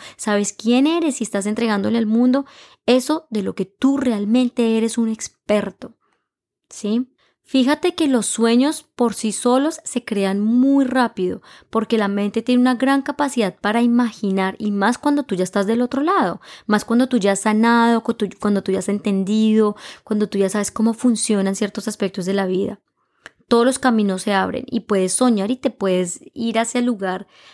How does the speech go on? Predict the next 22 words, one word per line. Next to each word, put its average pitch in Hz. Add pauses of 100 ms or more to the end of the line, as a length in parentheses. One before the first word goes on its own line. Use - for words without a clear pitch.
(220)
menos 269
esperado 190
del 220
mundo, 196 (280)
¿verdad? 196 (400)
Pero 240
hay 220
que 226
aterrizarse, 226
hay 214
que 196
poner 220
los 185
pies 196
en 208
la 214
tierra 190
y 226
empezar 202
a 196
construir 202
diariamente 247